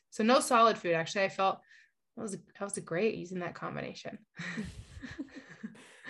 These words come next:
Speaker 2: Yeah. I mean, for this one, I just use gels, but again, like, that's not something that I will use for one hundred miles. So it
Speaker 1: Mm,
Speaker 2: definitely
Speaker 1: mm-hmm.
Speaker 2: depends on the race. And so I definitely
Speaker 1: Right.
Speaker 2: can, can nail nutrition for races, like, under seven hours with,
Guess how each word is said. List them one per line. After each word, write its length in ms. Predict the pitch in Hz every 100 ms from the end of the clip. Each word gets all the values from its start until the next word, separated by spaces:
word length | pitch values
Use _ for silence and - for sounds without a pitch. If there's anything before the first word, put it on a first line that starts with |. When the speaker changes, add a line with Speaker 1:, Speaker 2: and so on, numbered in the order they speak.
| - -
Speaker 2:
Yeah. 280 | 180 180 151
I 100 | 175
mean, 340 | 190 175 - 175
for 120 | 202
this 180 | 196 196
one, 120 | 202
I 100 | 180
just 240 | 170 175 -
use 180 | 165 160
gels, 360 | 156 156 160 -
but 140 | 165
again, 340 | 165 165 147 -
like, 340 | - - - - _ _ _ _ -
that's 300 | 170 170 165
not 220 | 165 147
something 400 | - 151 151 143
that 140 | 139 139
I 120 | 135
will 160 | 135 139
use 440 | 143 139 131 -
for 280 | - 139 135
one 120 | 143
hundred 260 | 156 139 -
miles. 400 | - - - -
So 180 | - 208
it 120 | 190
Speaker 1:
Mm, 0 |
Speaker 2:
definitely 320 | 160 - 170
Speaker 1:
mm-hmm. 0 |
Speaker 2:
depends 340 | 202 185 156 147
on 120 | 143
the 120 | 139
race. 400 | 131 139 151 -
And 160 | 156 156
so 400 | 147 143 151 - - - - _
I 120 | - 180
definitely 380 | 175 175 170
Speaker 1:
Right. 60 | 160
Speaker 2:
can, 380 | 156 175 151 - -
can 160 | 185 170
nail 220 | 156 151
nutrition 520 | 151 147 147 - 147
for 160 | 156 165
races, 400 | 156 147 151 139
like, 160 | 151 151
under 220 | 151 147
seven 280 | 156 147 143
hours 440 | 143 165 214 226
with, 160 | 147